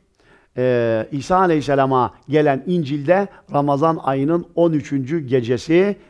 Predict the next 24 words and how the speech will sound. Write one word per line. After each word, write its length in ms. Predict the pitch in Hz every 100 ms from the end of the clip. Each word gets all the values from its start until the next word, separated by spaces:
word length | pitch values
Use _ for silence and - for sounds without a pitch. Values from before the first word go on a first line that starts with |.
| _
efendim 460 | 139 127 127 175 180
indirilmiştir. 800 | 139 131 123 123 131 151 - 120 - _ -
Bir 160 | 220
başka 280 | 202 170 160
hadis-i 180 | 151 127
şerifte 340 | 143 127 127
de 180 | 139 220 - _ _ -
Zebur'la 440 | 117 165 196 175
alakalı 460 | 147 143 135 143 143
da 120 | 127
bir 280 | 127 - -
rivayet 460 | 131 127 120 117
vardır. 340 | 131 147 185 185 - - -
Ee, 280 | 131 127 123
Zebur'da 600 | 113 196 170 147 160 202 - _
malumunuz 500 | 139 139 131 143 135
Davud 220 | 131 131
aleyhisselama 560 | 127 127 120 123 127 123
indirilmiştir. 640 | 117 110 110 107 196 196 - _ -
Ramazan-ı 460 | 147 160 147 147 135
Şerif'in 380 | 131 127 185 - -
on 160 | 185
ikinci 460 | 175 123 139 127 156
gecesi 640 | 117 123 120 113 175 208